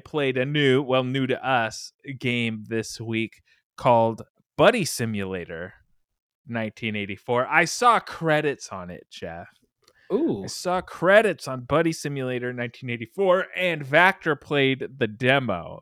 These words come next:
Speaker 1: This game is out on S-, on Steam and Xbox. I wouldn't be surprised if it's on PlayStation or Switch, uh,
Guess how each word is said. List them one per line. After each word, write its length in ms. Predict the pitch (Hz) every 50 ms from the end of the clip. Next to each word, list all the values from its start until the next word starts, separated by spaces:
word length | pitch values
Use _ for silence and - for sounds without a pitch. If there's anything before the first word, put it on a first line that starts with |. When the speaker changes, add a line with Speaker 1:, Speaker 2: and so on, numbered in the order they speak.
| - -
Speaker 1:
This 160 | 127 123 -
game 240 | - 156 147 143 135
is 100 | - -
out 160 | 135 131 123
on 100 | 120 117
S-, 200 | 117 - - - _ _ _ - - -
on 160 | 156 160 190 196
Steam 400 | - - - 180 175 175 165 117
and 220 | 135 165 214 202
Xbox. 640 | 170 165 151 - - - - 113 107 113 - - - _ - - - _ _ _ _ -
I 100 | 180 233
wouldn't 200 | 285 277 247 190
be 120 | 190 175
surprised 540 | - - 143 - 160 139 131 131 127 - -
if 100 | 120 123
it's 120 | 110 -
on 140 | 120 113 110
PlayStation 560 | - 123 110 - - 113 101 - - 107 101
or 40 | 98
Switch, 440 | - - - 98 98 98 - - - _ _ _ _ _ _ _ _ -
uh, 320 | - 113 110 104 101 95